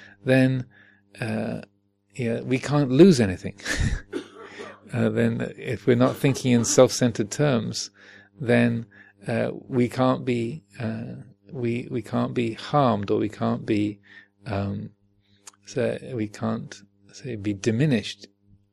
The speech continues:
uh, because there's the, the mind is not in a, in a state of,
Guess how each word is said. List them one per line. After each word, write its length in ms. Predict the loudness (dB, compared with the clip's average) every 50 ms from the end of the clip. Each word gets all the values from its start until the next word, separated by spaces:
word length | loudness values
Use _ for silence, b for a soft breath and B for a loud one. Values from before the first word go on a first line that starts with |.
| _ -20 _ _ _ _ -12 -8
uh, 440 | -6 -6 -6 -6 -6 -8 -10 -12 -14 -16 -20 b b b b b b b b b -2
because 580 | -2 0 4 4 4 6 6 4 2 -2 -2 -6
there's 400 | -2 2 4 6 6 6 2 0
the, 360 | -2 -2 0 0 -2 -4 -8 -10
the 180 | -8 -6 -4 -2
mind 280 | 0 2 2 2 2
is 140 | 2 0 0
not 180 | 0 0 0 0
in 160 | 0 0 -2
a, 80 | -2
in 200 | -2 -2 -2 -2
a 60 | -2 -4
state 300 | -2 0 0 0 0 -2
of, 120 | -4